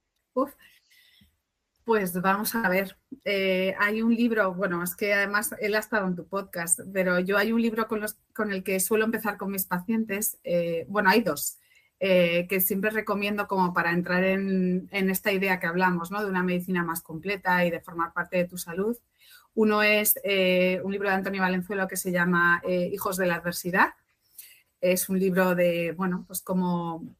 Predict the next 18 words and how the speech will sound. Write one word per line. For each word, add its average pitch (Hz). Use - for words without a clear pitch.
mm, 185
ganar, 180
cómo, 208
cómo 208
hacernos 196
antifrágiles, 175
¿no? 214
Con 190
todo 175
lo 170
que -
eso 180
significa. 185
Yo 180
creo 180
que -
ese 180
libro, 175